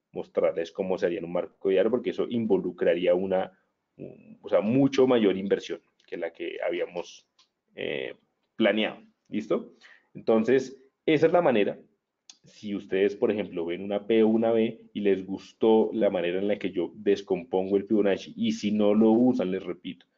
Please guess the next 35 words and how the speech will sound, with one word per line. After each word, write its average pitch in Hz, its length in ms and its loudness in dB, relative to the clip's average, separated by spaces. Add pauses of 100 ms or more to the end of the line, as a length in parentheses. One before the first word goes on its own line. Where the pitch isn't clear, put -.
(240)
si - 160 -12
no 98 160 2
lo 107 100 4
usan, 113 240 2
porque 92 220 -4
si 92 100 -6
lo 90 140 0
usan 127 320 2
por 143 100 4
algún 113 300 2
motivo, 165 580 2 (220)
pues 196 100 -10
nada, - 240 -2 (240)
sigan 104 380 0
como, 107 440 0
como 87 200 -10
estaban, 143 680 2
no 95 140 -4
sé 92 180 -8
cómo, 98 440 -6
cómo 104 180 -2
medían 95 360 0
la 101 100 4
relación 95 400 0
riesgo-beneficio 95 500 -4
de 92 60 -6
sus 95 100 -6
activos, 143 480 2
si 110 100 0
es - 120 0
contando 98 440 -2
pips 156 300 -2
o 143 60 4
demás, 160 360 2 (420)
pero 139 300 4